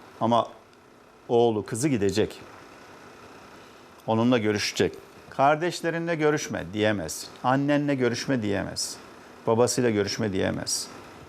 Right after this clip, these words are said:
Buna hakkın yok senin. Kul hakkına girer ve günahkar olur. Çok büyük günahtır, vebadır, Allah korusun.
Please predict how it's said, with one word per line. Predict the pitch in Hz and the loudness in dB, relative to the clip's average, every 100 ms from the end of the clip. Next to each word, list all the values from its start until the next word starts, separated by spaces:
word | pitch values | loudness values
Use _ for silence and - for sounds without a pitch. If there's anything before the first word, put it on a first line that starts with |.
| - | -2
Buna | 117 123 110 | 2 4 4
hakkın | 107 - 117 | 0 0 -2
yok | 107 92 87 | 0 0 0
senin. | - 87 80 82 - - - - - - - - - - - - - - - - - - - - - - - - | 0 -2 -4 -8 -16 -20 -20 -20 -20 -20 -20 -20 -20 -20 -20 -18 -20 -20 -20 -18 -16 -16 -16 -18 -18 -18 -20 -18
Kul | - 156 | 2 6
hakkına | 143 143 123 113 | 6 4 -2 -2
girer | 104 101 120 151 - - - - 180 | -2 0 2 0 -4 -10 -14 -18 -6
ve | 120 123 | 0 2
günahkar | 113 117 110 - 110 | 2 2 0 2 2
olur. | 101 87 85 - - | 2 0 -4 -6 -2
Çok | 117 101 - | 0 0 -2
büyük | 98 | -4
günahtır, | 101 98 85 - 101 | 0 2 2 0 0
vebadır, | 95 90 85 85 | 2 2 2 2
Allah | 92 85 85 | 0 0 -2
korusun. | - 95 - - | -4 -8 -8 -10